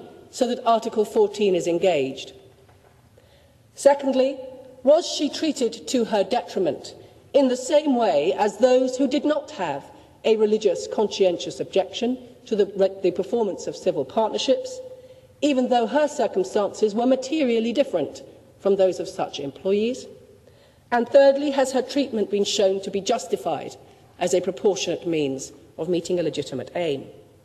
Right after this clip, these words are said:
We submit that there is no doubt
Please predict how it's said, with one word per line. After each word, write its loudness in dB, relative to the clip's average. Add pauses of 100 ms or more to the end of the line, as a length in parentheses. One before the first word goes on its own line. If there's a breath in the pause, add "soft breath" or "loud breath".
(1300 soft breath)
We 4
submit 0
that 4
there 6
is 2
no 4
doubt 0